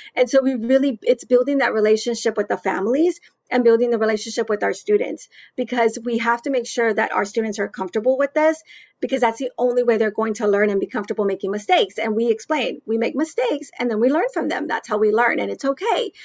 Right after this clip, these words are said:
And typically it's easier for them when we are in that one-to-one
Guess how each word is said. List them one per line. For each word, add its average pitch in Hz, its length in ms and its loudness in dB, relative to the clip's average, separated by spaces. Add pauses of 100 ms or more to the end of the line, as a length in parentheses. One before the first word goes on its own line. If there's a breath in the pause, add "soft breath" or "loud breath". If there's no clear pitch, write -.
(240 loud breath)
And 285 160 4
typically 381 440 0
it's - 280 -2
easier 269 400 0
for 247 180 0
them 226 380 2 (720)
when 233 220 2
we 233 140 2
are 214 180 2
in 226 100 0
that 220 180 -2
one-to-one 208 760 -2